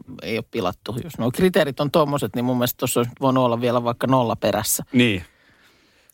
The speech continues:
Speaker 2: Tota niin, ö, tässä on tämmönen tilanne, että Sharon Stone on ollut jossain toisessa julk-, tällaisessa palvelussa.
Speaker 1: Mm.
Speaker 2: Ei, ei ole kuulemma, mikä tän nimi nyt on, mutta ei sillä ole väliä. Bumble-sovellus.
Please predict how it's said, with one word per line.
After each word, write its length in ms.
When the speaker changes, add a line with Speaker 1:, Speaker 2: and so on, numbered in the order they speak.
Speaker 2:
Tota 240
niin, 200
ö, 380
tässä 220
on 160
tämmönen 320
tilanne, 200
että 80
Sharon 260
Stone 360
on 160
ollut 200
jossain 260
toisessa 420
julk-, 220
tällaisessa 380
palvelussa. 680
Speaker 1:
Mm. 360
Speaker 2:
Ei, 200
ei 140
ole 100
kuulemma, 300
mikä 180
tän 120
nimi 180
nyt 180
on, 120
mutta 380
ei 100
sillä 100
ole 60
väliä. 220
Bumble-sovellus. 1080